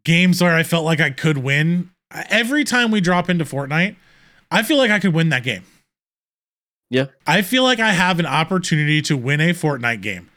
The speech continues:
Speaker 1: Every time we drop into Warzone, I hope we don't come in last.
Speaker 2: <laughs>
Speaker 1: Because it happens a lot. And that's nothing against skill. That has to do with just the way the game plays right now.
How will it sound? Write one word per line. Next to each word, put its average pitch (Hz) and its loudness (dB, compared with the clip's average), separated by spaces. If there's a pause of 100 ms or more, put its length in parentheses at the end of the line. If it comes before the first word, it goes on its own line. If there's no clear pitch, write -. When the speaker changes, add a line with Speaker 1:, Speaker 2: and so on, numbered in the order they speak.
(420)
Speaker 1:
Every 208 0
time 202 0
we 202 2
drop 175 2
into 165 2
Warzone, 156 0
I 131 0
hope 139 -2
we 165 2
don't 143 -2
come 127 -4
in 120 -8
last. - -12 (720)
Speaker 2:
<laughs> - -6
Speaker 1:
Because 160 2
it 196 0
happens 147 -4 (500)
a 156 0
lot. 156 0 (2000)
And 208 2
that's 240 0
nothing 247 2
against 196 0
skill. 240 0
That 208 -2
has 208 -2
to 190 -4
do 185 0
with 220 0
just 190 -2
the 185 0
way 156 0
the 190 0
game 175 0
plays 240 -4
right 110 -8
now. - -18